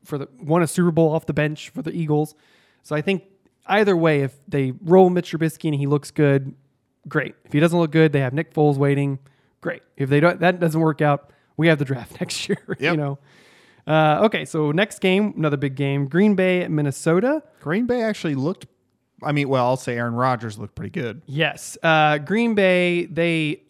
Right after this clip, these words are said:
Speaker 1: uh, torched them forty-three to thirty-four. That score is not indicative of <laughs> it, it wasn't close at all. It was a, it was a blowout.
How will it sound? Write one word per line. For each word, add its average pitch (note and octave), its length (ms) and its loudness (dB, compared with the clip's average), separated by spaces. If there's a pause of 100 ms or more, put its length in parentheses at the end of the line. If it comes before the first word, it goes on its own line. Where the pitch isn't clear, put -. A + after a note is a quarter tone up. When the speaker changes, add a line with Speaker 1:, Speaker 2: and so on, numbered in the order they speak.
Speaker 1:
uh, D#3 80 -2 (180)
torched - 420 -2
them C#3 240 -4
forty-three F#3 460 -4
to D#3+ 80 -2
thirty-four. C#3 560 -2
That D3 260 -4
score D3 240 -6
is B2+ 100 -6
not D3 240 -4
indicative C3 500 -4
of A#2+ 100 -6 (340)
<laughs> - 300 -20
it, G#3 260 -4
it F#3 220 2
wasn't E3 340 0
close D3 320 -2
at C#3+ 80 -4
all. C3 200 -2
It C#3 40 -2
was C3+ 160 -4
a, C#3 80 -4
it D3+ 100 -8
was C#3+ 140 0
a C#3 40 -4
blowout. C3+ 640 -4